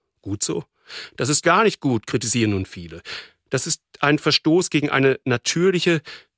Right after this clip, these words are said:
vielleicht sogar gottgegebene Ordnung." Aber das Gegenteil ist richtig. Es ist ein Verstoß gegen die natürliche Ordnung, intersexuelle Menschen in eines von zwei Geschlechtern zu zwingen.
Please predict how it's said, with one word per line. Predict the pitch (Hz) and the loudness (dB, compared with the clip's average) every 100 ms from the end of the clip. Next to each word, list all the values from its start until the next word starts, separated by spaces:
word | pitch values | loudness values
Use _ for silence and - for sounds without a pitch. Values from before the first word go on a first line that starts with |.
| _ | _
vielleicht | - 127 135 135 | -4 0 2 0
sogar | - 123 127 120 | -2 2 2 2
gottgegebene | - 165 - - 104 110 101 - | -2 -4 -4 -6 -4 -2 -2 -2
Ordnung." | 135 160 - 80 - _ _ _ _ _ _ _ _ _ _ | -4 -4 -8 -12 -18 _ _ _ _ _ _ _ _ _ _
Aber | 139 143 147 147 _ | 0 2 2 0 _
das | 151 135 - | -6 -4 -4
Gegenteil | 110 98 - - | -4 -4 -6 -10
ist | 80 - | -14 -12
richtig. | - - - - _ _ _ _ - _ _ _ _ _ _ _ | -14 -12 -14 -16 _ _ _ _ -20 _ _ _ _ _ _ _
Es | 143 | -6
ist | 175 | -2
ein | 175 147 | 0 0
Verstoß | 143 - 165 202 - | -2 0 0 0 0
gegen | 135 123 | 0 0
die | |
natürliche | 120 120 - 185 151 123 _ | 0 0 -2 -2 -2 -4 _
Ordnung, | 123 147 - 180 185 180 - - - _ _ _ | 0 0 0 0 0 -2 -8 -20 -20 _ _ _
intersexuelle | 190 170 123 120 131 120 | -2 0 0 0 2 2
Menschen | 113 117 156 - 170 | 4 4 2 2 2
in | 156 131 - | 2 -2 -2
eines | 131 131 156 147 | 0 2 2 0
von | 139 | -2
zwei | 127 120 113 | 0 0 0
Geschlechtern | 120 - 160 156 - 95 | 0 -4 -4 -4 -6 -6
zu | 90 | -4
zwingen. | - 107 101 85 | -4 -2 -4 -6